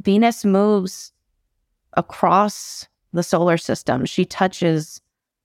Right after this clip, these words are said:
all of the various elements of the sky that speak to different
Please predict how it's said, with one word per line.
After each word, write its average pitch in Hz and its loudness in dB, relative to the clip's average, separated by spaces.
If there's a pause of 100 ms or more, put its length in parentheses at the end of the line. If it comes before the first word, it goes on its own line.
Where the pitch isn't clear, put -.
(120)
all 208 4
of 175 2
the 175 2
various 160 2
elements 151 2
of 156 -2
the 151 0
sky 160 0 (160)
that 160 0
speak - -2
to 160 -2
different 156 -2